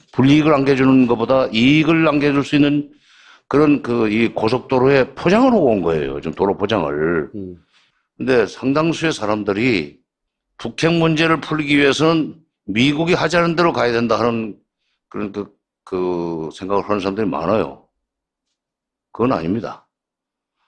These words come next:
Speaker 1: 북핵 문제를 풀기 위해서는 우리가 상황을 주도해야 돼. 왜? 솔직히 말해서 북핵이 미국한테는 해결되면은 편하고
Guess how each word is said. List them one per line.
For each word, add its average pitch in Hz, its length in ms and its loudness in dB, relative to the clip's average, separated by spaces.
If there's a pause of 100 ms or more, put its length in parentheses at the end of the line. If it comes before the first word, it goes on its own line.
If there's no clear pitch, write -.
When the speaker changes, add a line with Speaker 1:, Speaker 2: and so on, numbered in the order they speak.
(120)
Speaker 1:
북핵 127 300 -2
문제를 127 360 2
풀기 117 340 -4
위해서는 113 580 0 (920)
우리가 123 540 0 (640)
상황을 113 440 -2
주도해야 90 420 -4
돼. 80 120 -4
왜? 95 420 0 (640)
솔직히 143 420 -6
말해서 156 800 0 (540)
북핵이 113 760 -2 (420)
미국한테는 143 720 0
해결되면은 156 1120 0 (760)
편하고 147 600 -2